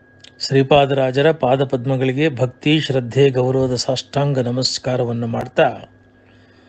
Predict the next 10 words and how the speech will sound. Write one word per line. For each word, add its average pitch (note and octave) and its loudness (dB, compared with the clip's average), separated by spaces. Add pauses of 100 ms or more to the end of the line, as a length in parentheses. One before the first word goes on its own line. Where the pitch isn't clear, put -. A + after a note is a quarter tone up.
(300)
ಆರಾಧನೆಯ D3+ 4
ಈ D3 4
ಪರಮ C#3+ 0
ಪವಿತ್ರ D3+ 0
ಪುಣ್ಯ D3 0
ಸಂದರ್ಭದಲ್ಲಿ C#3+ 0 (1200)
ಶ್ರೀಪಾದರಾಜರ D#3 4
ಸ್ಮರಣೆ, C#3 -2
ಕುಲಕೋಟಿ D#3 0
ಉದ್ಧರಣೆ. A2+ -4